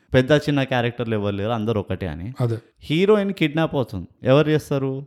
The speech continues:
Speaker 1: ఆర్ త్రీ బ్యాచ్ చేస్తారు.
Speaker 2: అవును.
Speaker 1: ఆ కిడ్నాప్ అయినప్పుడు generally ఎట్లా ఉంటదంటే, హీరోయిన్ వాళ్ళ పని మనిషితో నడుస్తుంటది రోడ్ పైన.
Speaker 2: అవును.
Speaker 1: రోడ్ పైన నడుస్తుంటే దాన్ని కిడ్నాప్ చేస్తారు.
Speaker 2: ఉమ్.
Speaker 1: ఇలాంటి సీన్లలో పని మనిషిని కొంచెం చిన్నగా చూపిస్తారు.
Speaker 2: అవును.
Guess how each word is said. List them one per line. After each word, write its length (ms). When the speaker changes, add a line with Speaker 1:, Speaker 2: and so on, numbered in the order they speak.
Speaker 1:
ఆర్ 200
త్రీ 200
బ్యాచ్ 320
చేస్తారు. 520
Speaker 2:
అవును. 200
Speaker 1:
ఆ 80
కిడ్నాప్ 520
అయినప్పుడు 760
generally 460
ఎట్లా 340
ఉంటదంటే, 680
హీరోయిన్ 360
వాళ్ళ 180
పని 220
మనిషితో 360
నడుస్తుంటది 580
రోడ్ 260
పైన. 140
Speaker 2:
అవును. 280
Speaker 1:
రోడ్ 240
పైన 140
నడుస్తుంటే 360
దాన్ని 240
కిడ్నాప్ 360
చేస్తారు. 420
Speaker 2:
ఉమ్. 180
Speaker 1:
ఇలాంటి 400
సీన్లలో 680
పని 260
మనిషిని 360
కొంచెం 220
చిన్నగా 380
చూపిస్తారు. 800
Speaker 2:
అవును. 180